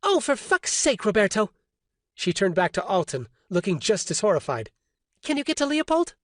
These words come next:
Alton was already nudging the doctor telepathically. He found him napping,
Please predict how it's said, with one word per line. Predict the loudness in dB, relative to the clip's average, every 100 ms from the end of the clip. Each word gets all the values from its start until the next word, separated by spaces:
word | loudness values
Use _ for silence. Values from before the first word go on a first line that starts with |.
| _ _ _ _ _ _ _ _
Alton | 0 0 2 0
was | 0
already | 2 2 4 2
nudging | 2 0 0 -2
the | 0
doctor | 0 0 -4
telepathically. | -4 -4 -2 -4 -4 -6 -8 -10 _ _ _ _ _ _
He | -2
found | 2 0 2
him | 0
napping, | 0 -2 -2 -8